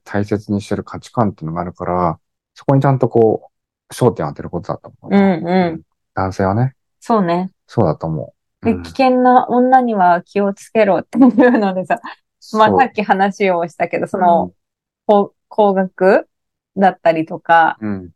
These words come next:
Speaker 1: 恐ろしい女性っていうのは、多分ね、俺会ったことないけど、会ったことないけど、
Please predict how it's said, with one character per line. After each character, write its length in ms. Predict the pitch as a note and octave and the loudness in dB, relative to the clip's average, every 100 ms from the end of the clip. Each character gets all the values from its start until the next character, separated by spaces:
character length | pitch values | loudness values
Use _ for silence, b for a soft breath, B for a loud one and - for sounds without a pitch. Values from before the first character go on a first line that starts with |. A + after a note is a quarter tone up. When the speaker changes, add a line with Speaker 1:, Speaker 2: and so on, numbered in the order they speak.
| _ _ B B _ | _ _ B B _
Speaker 1:
恐 200 | A2+ F3 | -2 0
ろ 120 | F3+ | 0
し 200 | F3+ G3 | 2 2
い 40 | A2 | 2
女 120 | D#2+ | 0
性 180 | F#2 F2 | -4 -6
っ 40 | D#2+ _ | -8 _
て 60 | G#2+ | -6
い 40 | |
う 60 | F2+ | -4
の 80 | D#2+ | 0
は、 300 | F#2 F2 D#2+ | 2 0 -2
多 120 | B2 | -4
分 180 | G2 D#2 | -4 -4
ね、 160 | G2+ C3 | -4 0
俺 180 | C3+ C3 - | 0 0 -2
会 100 | E3 | -4
っ 40 | - | -2
た 80 | A3 | -2
こ 100 | D#3 | 0
と 100 | F2+ | 2
な 120 | G#2+ | 0
い 60 | G3+ | 0
け 80 | D#2 | -2
ど、 340 | E2 D#2+ D#2+ | -2 -6 -6
会 120 | B2+ | -6
っ 40 | - | -2
た 120 | G#2 | -2
こ 100 | F#2 | -2
と 100 | F#2+ | -2
な 120 | G2 | -2
い 80 | F#2 | -2
け 100 | F2 | -2
ど、 360 | F#2 G2 E2 | 2 2 0